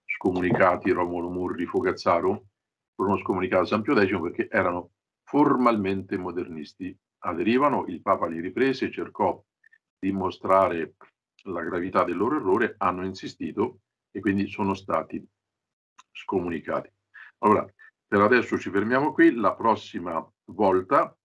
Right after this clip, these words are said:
prossimo mercoledì, vedremo duecentoventisei chi sono gli infedeli. Adesso in maniera specifica, vedete,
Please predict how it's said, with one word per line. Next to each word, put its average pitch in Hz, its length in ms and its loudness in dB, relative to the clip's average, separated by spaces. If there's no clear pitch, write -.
prossimo 92 340 -10
mercoledì, 107 640 -2
vedremo 98 380 0
duecentoventisei 101 880 0
chi 98 80 -4
sono 90 180 -4
gli 87 60 -6
infedeli. 82 320 -6
Adesso 104 400 0
in 95 100 -8
maniera 107 320 2
specifica, 101 460 -2
vedete, 107 520 0